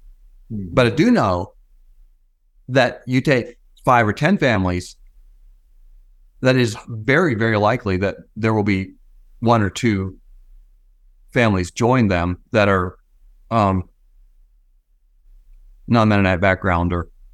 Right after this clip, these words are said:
Speaker 2: that, that are from a different faith. And I, and I feel like that is a,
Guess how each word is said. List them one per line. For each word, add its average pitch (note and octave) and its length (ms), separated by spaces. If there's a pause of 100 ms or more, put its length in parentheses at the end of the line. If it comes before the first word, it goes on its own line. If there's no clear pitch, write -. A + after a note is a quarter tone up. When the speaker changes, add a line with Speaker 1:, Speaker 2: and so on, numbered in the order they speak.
(440)
Speaker 2:
that, A2+ 300
that A2 120
are G2 220 (800)
from A#2 220
a G2 40
different F#2+ 340 (400)
faith. G2 300 (100)
And B2+ 120
I, B2+ 160
and D#3+ 180
I G3+ 100
feel G#3+ 200
like C#3+ 200 (960)
that D3 240
is B2 120
a, A2 100